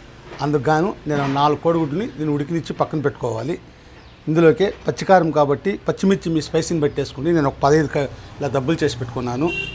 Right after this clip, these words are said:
వెల్లుల్లి రెమ్మలు ఒక పదహైదు తీసుకున్నాను. అల్లం ఒక ఇంచు,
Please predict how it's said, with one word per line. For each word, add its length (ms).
వెల్లుల్లి 300
రెమ్మలు 220
ఒక 100
పదహైదు 340
తీసుకున్నాను. 500
అల్లం 280
ఒక 100
ఇంచు, 380